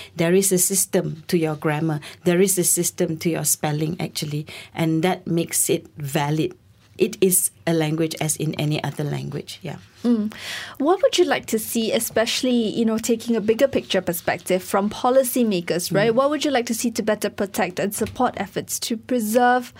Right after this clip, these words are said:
Speaker 2: minority languages like Malacca Portuguese? Because, unfortunately, Malaysia doesn't always have a good track record when it comes to preserving our indigenous cultures.
Speaker 1: Yeah, I, um, I think there's more kind of, um, more recognition, awareness now,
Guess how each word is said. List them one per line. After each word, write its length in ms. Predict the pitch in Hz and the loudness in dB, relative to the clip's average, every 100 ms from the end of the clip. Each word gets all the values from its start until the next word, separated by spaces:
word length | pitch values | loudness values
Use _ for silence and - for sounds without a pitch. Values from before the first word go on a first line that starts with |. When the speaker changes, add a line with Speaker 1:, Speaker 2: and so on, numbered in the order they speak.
| - - - | -18 -18 -6
Speaker 2:
minority 460 | 254 254 285 330 349 | -2 2 2 2 2
languages 600 | 247 214 208 202 196 - | 2 2 0 0 -2 0
like 340 | 226 226 185 | 0 0 0
Malacca 340 | 220 185 196 202 | -2 -2 -2 -4
Portuguese? 540 | 208 190 202 196 185 | -4 -4 -4 -4 -4
Because, 600 | - 226 - 254 233 - - - - - - | -4 -4 0 0 0 -4 -10 -16 -16 -18 -4
unfortunately, 800 | 254 254 277 277 285 285 170 226 | -2 0 2 2 2 0 0 2
Malaysia 400 | 220 220 233 247 | 2 4 4 4
doesn't 320 | 233 220 226 | 4 2 2
always 280 | - 214 220 | 2 2 2
have 180 | 214 190 | 0 -2
a 60 | |
good 240 | 190 226 - | 0 0 2
track 280 | - - - | -2 -2 0
record 440 | 180 - 196 - | -2 0 -4 -2
when 160 | 202 190 | -2 -2
it 100 | 180 | -4
comes 340 | - 208 208 | -4 -4 -2
to 120 | 226 | -2
preserving 540 | - 208 208 196 214 202 | -2 0 2 0 0 0
our 300 | 180 180 165 | 0 0 0
indigenous 500 | 180 180 180 185 180 | 0 0 -2 -4 -4
cultures. 640 | 185 - - 220 - - - - - - - | -6 -6 -10 -10 -12 -16 -20 -20 -20 -20 -6
Speaker 1:
Yeah, 260 | 175 156 139 | -4 -2 -4
I, 120 | 165 180 - | -6 -8 -6
um, 460 | 165 160 160 165 - | -4 -2 -2 -4 -4
I 100 | 208 | -2
think 260 | 359 349 | 0 0
there's 220 | 233 180 | 2 0
more 600 | 180 170 170 175 175 180 185 - - | 0 0 0 2 2 0 -4 -16 -18
kind 340 | - 165 156 | -6 -4 -2
of, 220 | 156 147 - | -2 -4 -6
um, 400 | 151 143 143 143 - | -6 -4 -6 -8 -8
more 480 | 160 160 160 156 156 | -6 -4 -4 -4 -4
recognition, 580 | 151 147 - 151 151 147 | -4 -6 -6 -6 -4 -4
awareness 560 | 147 147 151 160 160 | -2 -2 0 -2 -2
now, 560 | 151 143 143 156 262 | -4 -4 -2 -2 -2